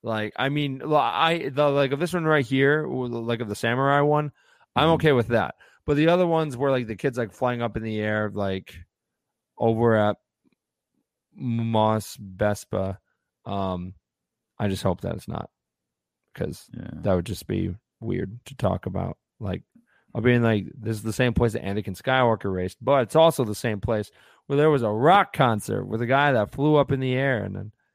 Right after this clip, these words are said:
Speaker 2: Yeah.
Speaker 1: yeah, I don't know. We'll have to see.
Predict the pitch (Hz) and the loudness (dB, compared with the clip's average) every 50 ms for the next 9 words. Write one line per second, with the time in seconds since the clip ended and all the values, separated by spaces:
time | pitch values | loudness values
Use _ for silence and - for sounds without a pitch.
0 | _ _ _ _ _ _ _ _ - - - - - - - - 101 _ _ _ | _ _ _ _ _ _ _ _ -14 -14 -14 -14 -14 -16 -16 -18 -18 _ _ _
1 | _ _ _ _ _ _ _ _ - - - - - 104 - _ _ _ _ _ | _ _ _ _ _ _ _ _ -10 -8 -6 -6 -8 -10 -12 _ _ _ _ _
2 | _ _ _ - 143 147 143 127 110 104 92 - _ _ _ _ _ _ _ _ | _ _ _ -2 0 2 2 2 2 -2 -4 -8 _ _ _ _ _ _ _ _
3 | _ _ _ _ _ - _ _ _ _ _ - 147 170 175 175 170 - - - | _ _ _ _ _ -20 _ _ _ _ _ 4 4 6 6 6 4 2 -4 -4
4 | - 104 98 98 92 | -2 -2 0 0 -2